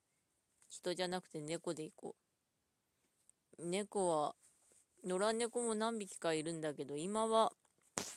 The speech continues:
二匹で、コマとミケコって言いますね。コマがアイコンで使ってる黒い方のパンダキャットで、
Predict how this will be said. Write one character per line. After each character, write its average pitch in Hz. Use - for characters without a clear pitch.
二 196
匹 180
で、 143
コ 226
マ 233
と 170
ミ 185
ケ 202
コ 156
っ -
て -
言 151
い 151
ま 147
す 160
ね。 -
コ 262
マ 247
が 151
ア 185
イ 196
コ 220
ン 220
で 208
使 214
っ 202
て 185
る 170
黒 208
い 226
方 220
の -
パ 185
ン 190
ダ 190
キ 202
ャ 196
ッ -
ト -
で、 -